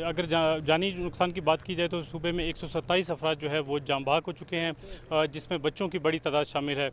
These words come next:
इसके अलावा जो डैमेजेस की बात की जाए तो तेरह हज़ार से ज़ायद जो है वो मकानात को नुकसान पहुँचा है, जिसमें से तीन हज़ार से ज़ायद जो हैं वो मकानात मुकम्मल तौर पर मुनहदिम हो चुके हैं।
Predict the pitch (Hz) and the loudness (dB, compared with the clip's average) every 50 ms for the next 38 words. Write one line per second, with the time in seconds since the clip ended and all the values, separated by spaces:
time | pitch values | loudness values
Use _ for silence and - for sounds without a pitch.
0 | - - - - - 170 170 - - 185 175 170 170 170 175 175 160 143 147 139 | -6 -14 -20 -12 -6 -6 -6 -4 -2 0 2 2 2 4 2 0 0 0 0 0
1 | 151 143 160 165 175 185 - - - 156 156 160 - - 185 170 151 170 160 - | 2 0 0 -2 -4 -6 -6 -6 -2 2 2 0 0 -2 -6 -2 0 0 0 0
2 | 170 - - 165 175 180 156 156 143 147 156 151 - 170 147 131 143 156 156 143 | -4 -4 -2 0 2 2 2 0 0 0 0 0 0 -4 0 2 2 2 2 0
3 | 147 143 156 151 147 139 131 - 147 139 147 143 - - 143 131 123 - 156 156 | 0 0 0 0 0 -2 -4 -4 0 0 0 0 -2 -6 -8 -8 -2 0 0 0
4 | 156 - - 165 156 - 160 160 151 143 135 - 156 139 151 147 - 170 175 165 | 0 -2 -4 -4 -2 0 0 0 0 -2 -6 -8 -6 -6 -6 -4 -4 -2 -2 0
5 | 147 147 147 139 147 147 131 147 156 151 147 151 147 143 139 - - - - - | 2 2 0 0 -2 -2 2 2 2 2 2 -2 -2 -2 -4 -8 -14 -16 -16 -16
6 | - - 170 165 165 156 - 156 151 156 147 151 151 - - 165 170 175 - - | -2 0 0 2 2 2 2 2 2 2 0 -2 -6 -4 -4 -2 0 0 0 0
7 | 165 147 160 156 156 143 131 143 135 151 147 147 139 139 139 139 - 135 143 139 | 0 0 2 0 0 -2 -2 -2 0 0 0 2 0 0 -2 -4 -8 -4 -2 -2
8 | 131 123 120 | -2 -2 -6